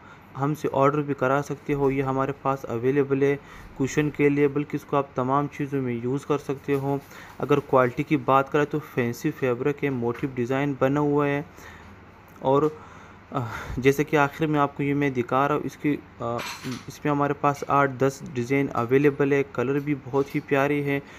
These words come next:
उम्मीद करता हूँ कि नाज़रीन, कि आज की video आप सबको पसंद आया होगा।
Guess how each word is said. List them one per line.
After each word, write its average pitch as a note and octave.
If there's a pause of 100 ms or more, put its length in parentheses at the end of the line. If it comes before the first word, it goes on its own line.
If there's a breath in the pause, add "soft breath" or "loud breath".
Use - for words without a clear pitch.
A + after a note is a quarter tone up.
(280 loud breath)
उम्मीद C3+
करता D#3
हूँ D3
कि D3+
नाज़रीन, C#3
कि -
आज C3+
की C#3+
video B2
आप A#2+
सबको D3
पसंद B2
आया C#3+
होगा। C#3+